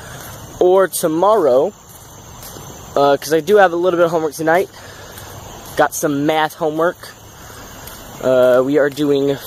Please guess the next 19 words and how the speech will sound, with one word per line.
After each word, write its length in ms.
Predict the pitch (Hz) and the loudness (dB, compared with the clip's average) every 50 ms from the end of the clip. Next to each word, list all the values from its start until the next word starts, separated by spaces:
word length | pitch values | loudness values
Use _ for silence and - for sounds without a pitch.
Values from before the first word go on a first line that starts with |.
| - - - | -12 -6 -2
flippin' 300 | - 156 - 151 139 131 | -2 0 0 0 -2 -4
factoring. 640 | - - 156 139 143 - - - 123 113 113 110 - - - | -2 -2 -2 -2 -2 -4 -8 -12 -12 -10 -12 -14 -12 -6 -2
Gotta 160 | 175 180 170 | 0 2 2
love 200 | 147 135 127 - | 2 2 0 0
factoring. 380 | - 123 117 113 - 120 104 | 0 -2 -2 -2 -6 -10 -10
Factoring's 420 | - - 208 214 - - 139 123 - | -4 -4 -4 -4 -4 -6 -10 -10 -8
so 140 | - 120 110 | -8 -8 -8
fun. 300 | - - 107 101 107 113 - - - - - - - - - - - - - - - - - - - - - - - - - - - - - - - | -6 -6 -6 -6 -6 -10 -16 -20 -20 -20 -20 -20 -20 -20 -20 -18 -18 -18 -18 -18 -18 -18 -18 -20 -20 -18 -18 -16 -16 -16 -16 -18 -18 -16 -16 -10 -4
Hey, 80 | - 220 | 0 2
look. 160 | 226 202 - - - - - - - - - - - - - - - - - - - - - - - - - - - - - - | 2 2 0 -2 -10 -18 -18 -18 -18 -18 -18 -16 -16 -16 -16 -16 -16 -18 -18 -16 -16 -16 -16 -16 -18 -20 -20 -20 -20 -20 -14 -10
The 60 | - | -8
storage. 520 | 180 - - 208 196 190 180 160 - - - | -8 -4 0 2 4 4 4 2 -2 -4 -2
Oh, 200 | 190 196 196 196 | 0 2 2 2
look, 160 | 190 190 - | 2 0 -2
a 60 | 180 | -4
truck. 360 | - - 202 180 - - - - - - | -2 0 2 2 2 0 -6 -20 -14 -10
Hey, 100 | - 185 | -8 -6
truck. 340 | - - 180 165 - - - - - - - - - - - - - - - - - - - - - - - - - - | 0 2 2 2 2 0 -8 -20 -20 -20 -20 -20 -20 -20 -18 -18 -18 -18 -18 -18 -18 -18 -18 -16 -16 -16 -16 -8 -2 2
Um, 420 | 185 202 208 208 208 214 208 196 | 4 4 6 6 4 4 2 -2